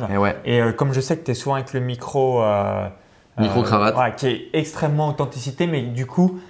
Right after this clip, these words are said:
Speaker 2: qui manque moins de cohérence, euh, quand tu vas gagner plus tard, euh, trente mille ou cinquante mille euros par mois, on va te dire, « Mais il a même pas les moyens de s'acheter un micro » ou quelque chose comme ça. Je dis ça parce que moi, c'est ce qu'on me disait, euh,
Speaker 1: <laughs> À
Speaker 2: euh,
Speaker 1: l'époque.
Speaker 2: quand j'étais à, à quinze mille euros par mois, on me disait, « Mais, euh,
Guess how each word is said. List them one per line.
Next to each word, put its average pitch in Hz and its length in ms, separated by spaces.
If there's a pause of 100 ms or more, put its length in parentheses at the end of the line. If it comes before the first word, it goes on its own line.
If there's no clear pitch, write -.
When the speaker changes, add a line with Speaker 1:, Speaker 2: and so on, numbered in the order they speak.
(160)
Speaker 2:
qui - 160
manque 156 340
moins 151 360
de 147 120
cohérence, 147 760
euh, 117 80
quand 120 160
tu 117 160
vas 120 100
gagner 120 300
plus 120 160
tard, 123 340
euh, 107 80
trente 120 400
mille 131 120
ou 117 60
cinquante 120 360
mille 123 120
euros 113 180
par 113 180
mois, 127 140
on - 20
va 110 80
te 104 80
dire, « 110 200
Mais 110 220 (600)
il 247 160
a 285 120
même 285 200
pas 285 140
les 285 140
moyens 277 360
de 277 40
s'acheter 208 500
un 196 80
micro » 185 680
ou 147 40
quelque 143 260
chose 143 220
comme 135 140
ça. 147 420
Je 110 140
dis 120 180
ça 170 200
parce 131 280
que 127 180
moi, 127 220
c'est 127 100
ce 117 100
qu'on 123 100
me 117 100
disait, 117 240
euh, 120 220
Speaker 1:
<laughs> 131 320
À 165 40
Speaker 2:
euh, 139 160
Speaker 1:
l'époque. 120 180
Speaker 2:
quand 135 140
j'étais 147 280
à, 123 480 (140)
à 127 100
quinze 151 280
mille 156 140
euros 143 180
par 139 220
mois, 147 320
on 135 40
me 120 100
disait, « 110 200
Mais, 107 300
euh, 101 60